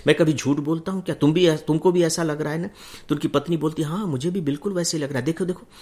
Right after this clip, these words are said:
देखो कैसे आपस में बात कर रहे हैं। देखो, ये जो दूर दूर बैठे हुए हैं ना, एक दूसरे से जो बात नहीं कर रहे हैं या बहस कर रहे हैं, ये केवल हम लोगों को धोखे में डालने के लिए कर रहे हैं।"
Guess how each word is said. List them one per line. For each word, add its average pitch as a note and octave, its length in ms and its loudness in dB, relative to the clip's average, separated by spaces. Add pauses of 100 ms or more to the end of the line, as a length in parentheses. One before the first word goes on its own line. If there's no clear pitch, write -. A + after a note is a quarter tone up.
(100)
देखो E3 240 0
कैसे F3 220 2
आपस F3+ 300 -6
में E3 80 -4
बात E3 220 -6
कर F3+ 160 -6
रहे F3+ 140 -8
हैं। G#3 140 -8 (320)
देखो, G3 260 2 (160)
ये D#3+ 80 10
जो E3 200 6
दूर D#3 320 4
दूर F3 160 6
बैठे D#3+ 280 6
हुए D#3+ 220 6
हैं E3+ 60 6
ना, C4 160 2 (760)
एक C3 140 4
दूसरे C#3+ 320 2
से D3 140 2
जो C3 140 2
बात A#2+ 320 -2
नहीं C3+ 120 0
कर C3 160 0
रहे B2+ 140 2
हैं C3 60 2
या B2 80 2
बहस A#2 320 -2
कर A#2+ 160 0
रहे B2+ 120 2
हैं, B2 60 4
ये B2 100 2 (140)
केवल E3+ 200 4
हम C#3+ 160 0
लोगों E3 120 4
को E3 100 -2
धोखे A2+ 320 -2
में D#3+ 120 2
डालने C#3 280 2
के D#3+ 120 -4
लिए D#3 100 -2
कर E3+ 180 -2
रहे G#3 160 -4
हैं।" A#2 240 -10